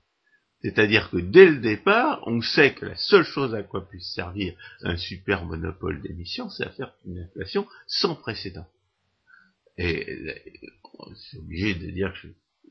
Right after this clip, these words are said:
j'ai eu le tort de croire que cette inflation se, se ferait,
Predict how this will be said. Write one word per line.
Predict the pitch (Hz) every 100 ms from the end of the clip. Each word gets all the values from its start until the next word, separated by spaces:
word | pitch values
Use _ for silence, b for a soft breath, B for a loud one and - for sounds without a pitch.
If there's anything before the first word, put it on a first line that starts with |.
| _ _ -
j'ai |
eu | 85
le | 80 90 87
tort | 135 110 82
de | 85
croire | - 110 98 -
que |
cette | - -
inflation | 85 - 90 - - 92 _ _ _
se, | - - -
se | - 95 -
ferait, | - 87 87 92